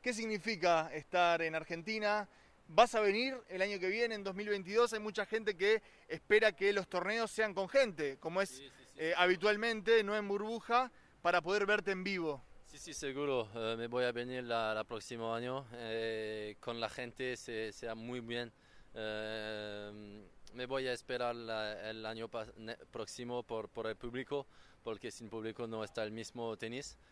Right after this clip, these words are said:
Speaker 2: Pero estoy muy contento de, de venir la, la próximo año con, eh, con toda la gente y, y co-, de hacer la fiesta con todos.
Speaker 1: Muy bien.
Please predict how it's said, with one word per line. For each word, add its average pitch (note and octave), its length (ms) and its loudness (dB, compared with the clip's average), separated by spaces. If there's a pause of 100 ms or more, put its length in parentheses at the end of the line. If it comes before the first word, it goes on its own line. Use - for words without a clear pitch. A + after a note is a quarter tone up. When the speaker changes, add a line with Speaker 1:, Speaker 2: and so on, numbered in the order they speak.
(220)
Speaker 2:
Pero A2 320 0
estoy A#2 220 -4
muy A#2+ 120 -6
contento B2 440 -4
de, A2+ 180 0
de A2+ 100 -6
venir A2+ 300 -6
la, A2 260 -2
la G#2 120 -4
próximo A2 420 -8
año A2+ 220 -4
con, G#2 180 -8
eh, G2+ 160 -8
con G2 160 -12
toda A2+ 220 -4
la G#2+ 100 -2
gente A2 640 -8
y, G2+ 320 -8 (400)
y G#2+ 140 -8
co-, A2+ 320 -4
de A2 100 -4
hacer G#2+ 240 -4
la G#2+ 120 -4
fiesta A2 280 -8
con G2+ 160 -12
todos. F#2+ 300 -10 (280)
Speaker 1:
Muy - 120 -16
bien. C#3+ 180 -20